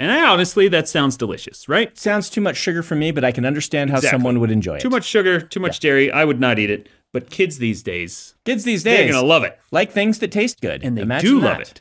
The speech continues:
Speaker 1: They love it so much
Speaker 2: Mm-hmm.
Speaker 1: that in many countries, including, for purposes of this story, Israel, have a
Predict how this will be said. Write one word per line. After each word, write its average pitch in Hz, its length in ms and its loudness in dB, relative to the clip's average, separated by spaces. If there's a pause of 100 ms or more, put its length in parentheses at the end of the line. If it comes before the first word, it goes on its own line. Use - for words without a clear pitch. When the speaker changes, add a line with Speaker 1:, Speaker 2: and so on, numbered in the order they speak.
Speaker 1:
They 139 220 2
love 175 240 4
it - 140 0
so 226 340 2
much 156 460 -2
Speaker 2:
Mm-hmm. 131 240 -6
Speaker 1:
that 127 160 0
in 120 160 2
many 185 220 4
countries, 113 520 -4
including, 180 800 2
for - 180 -6
purposes 175 540 -4
of 127 100 -2
this 165 160 -4
story, 107 460 -4 (120)
Israel, 104 560 -4 (420)
have 117 260 -4 (100)
a 113 300 -6